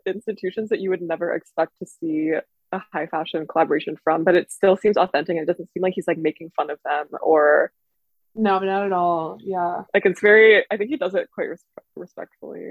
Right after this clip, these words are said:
Speaker 1: which is
Speaker 2: Yeah,
Speaker 1: cool.
Speaker 2: I also read, okay, no, I was watching Ryan Fent's TikTok the other day, and they said that they're talking specifically about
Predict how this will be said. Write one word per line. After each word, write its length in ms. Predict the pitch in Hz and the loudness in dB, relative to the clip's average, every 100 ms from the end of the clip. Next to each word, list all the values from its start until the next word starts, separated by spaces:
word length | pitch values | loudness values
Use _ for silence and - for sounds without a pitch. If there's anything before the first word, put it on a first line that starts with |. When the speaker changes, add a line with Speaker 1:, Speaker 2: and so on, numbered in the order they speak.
| - | -12
Speaker 1:
which 100 | 220 | -6
is 60 | 233 | 4
Speaker 2:
Yeah, 380 | 277 254 208 - | 6 8 6 2
Speaker 1:
cool. 120 | - | 2
Speaker 2:
I 100 | 240 | 4
also 440 | 254 277 381 440 392 | 4 2 0 0 0
read, 480 | 233 226 247 262 - 226 | 2 4 2 -2 -6 -4
okay, 300 | 220 220 190 | -2 -2 0
no, 80 | 175 | 0
I 120 | 208 | 0
was 140 | 226 | 0
watching 340 | 214 226 320 196 | -2 -4 -6 -4
Ryan 340 | 180 190 196 190 | -2 -2 -4 -4
Fent's 320 | 180 185 - | -6 -6 -12
TikTok 520 | - 160 185 196 - 220 | -12 -6 0 0 0 -6
the 60 | |
other 180 | 214 214 | -4 -2
day, 480 | 220 220 226 233 - _ _ _ 196 | 2 2 2 0 -4 _ _ _ -2
and 340 | 185 185 185 | 0 0 0
they 160 | 196 214 | 0 2
said 380 | 262 254 220 - | 4 4 4 -2
that 260 | 226 220 202 | 2 2 2
they're 100 | 202 | -2
talking 280 | 202 220 262 | -4 -2 -4
specifically 460 | - 220 220 208 196 | -4 -8 -6 -2 0
about 480 | 185 165 165 - | 4 6 6 2